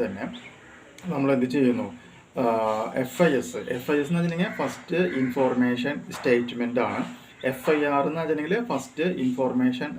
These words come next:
റിപ്പോർട്ടാണ്. Then ഫൈനൽ റിപ്പോർട്ട് അല്ലെങ്കിൽ ചാർജ് ഷീറ്റ് എന്ന് പറയുന്ന മൂന്ന് സംഗതികളുണ്ട്. ഈ മൂന്ന് സംഗതികളുടെയും സർട്ടിഫൈഡ് കോപ്പി കിട്ടുവാനായിട്ട്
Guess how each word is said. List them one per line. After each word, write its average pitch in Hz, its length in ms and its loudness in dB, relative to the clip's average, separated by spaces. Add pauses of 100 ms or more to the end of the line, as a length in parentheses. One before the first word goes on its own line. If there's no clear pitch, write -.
(120)
റിപ്പോർട്ടാണ്. 131 760 0 (520)
Then 175 160 4 (220)
ഫൈനൽ 156 420 2
റിപ്പോർട്ട് 143 400 -2 (180)
അല്ലെങ്കിൽ 131 300 2 (220)
ചാർജ് 117 460 -2
ഷീറ്റ് 98 260 -10 (140)
എന്ന് 156 180 0
പറയുന്ന 127 340 2 (180)
മൂന്ന് 143 320 0
സംഗതികളുണ്ട്. 123 600 -2 (500)
ഈ 220 100 4
മൂന്ന് 196 300 6
സംഗതികളുടെയും 139 680 4 (160)
സർട്ടിഫൈഡ് 180 680 4
കോപ്പി 139 320 4
കിട്ടുവാനായിട്ട് 123 720 0